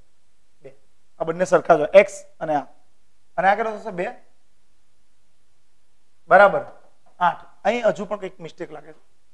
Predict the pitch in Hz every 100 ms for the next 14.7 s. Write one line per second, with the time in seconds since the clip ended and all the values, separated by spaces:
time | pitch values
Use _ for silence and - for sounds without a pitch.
0 | - - - - - - - - - -
1 | - - 147 170 175 - 170 165 170 180
2 | 170 175 - - 160 165 165 156 139 135
3 | 156 - 165 151 - 139 - - - -
4 | 196 214 214 240 196 190 220 - 156 143
5 | 185 247 - - - - 175 180 - 180
6 | 185 190 175 143 139 - - - - -
7 | - - - - - 170 - 185 190 180
8 | 196 233 233 - 226 - - - 170 160
9 | 151 - 196 180 175 170 - - - -
10 | - - - 160 185 - - - - -
11 | 165 165 180 185 180 170 151 156 202 208
12 | - - - - - - - 151 151 151
13 | 156 156 156 170 143 151 156 190 - -
14 | - - - - - 143 139